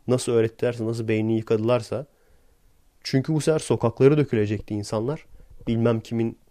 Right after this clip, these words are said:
cenazesini anıyoruz falan diye. Ama bu sefer Türkler veya ulusalcılar da bunlara karşı olacaktı. İç savaş çıkacak. Senin istediğin oydu tabii değil mi? Ama olmadı işte. Ne oldu abi?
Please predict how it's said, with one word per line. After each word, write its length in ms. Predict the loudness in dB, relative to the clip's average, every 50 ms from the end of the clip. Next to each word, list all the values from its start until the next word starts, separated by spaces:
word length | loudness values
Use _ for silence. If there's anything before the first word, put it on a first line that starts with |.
| -20 -14 -8
cenazesini 580 | -2 0 2 2 2 2 0 -2 -2 -2 -2 -2
anıyoruz 480 | 0 0 0 2 2 0 0 -2 -4 0
falan 380 | 2 4 4 4 2 0 -2
diye. 180 | -4 -4 -6 -6 -10 _ _ _ _ _ _ _ -2
Ama 220 | 2 4 4 4 2
bu 60 | 0
sefer 420 | 0 0 0 2 0 -2 -4 -8 _ _ _ _ _
Türkler 480 | -2 -2 -2 0 2 4 4 4 6 6
veya 160 | 4 4 4
ulusalcılar 640 | 2 2 0 0 2 2 2 2 2 2 2 2 2
da 60 | 2
bunlara 320 | 2 2 2 2 2 2 2
karşı 340 | 2 0 0 0 0 0 0
olacaktı. 480 | 0 0 0 -2 -4 -4 -6 -8 -8 -10 _ _ _ _ _ _ _ _ -8
İç 140 | -8 -6 -4
savaş 360 | 0 2 4 4 2 0 -4
çıkacak. 340 | -6 -6 -6 -4 -4 -6 -4
Senin 220 | 0 2 4 4
istediğin 400 | 4 2 0 0 -2 0 2 4
oydu 240 | 6 6 6 4 4
tabii 260 | 0 -2 -4 -2 -2
değil 120 | -2 -2
mi? 160 | -2 -2 -4 -8 -14 -20 -20 -20 -18 -10 -2
Ama 160 | 2 6 6
olmadı 440 | 8 8 8 6 6 4 2 2 0
işte. 320 | -4 -8 -10 -14 -14 -16 -16 _ _ _ _ _ _ _ _ _ _ _ _ _ _
Ne 80 | 2 6
oldu 280 | 8 8 8 8 6 4
abi? 320 | 2 2 2 0 -4 -6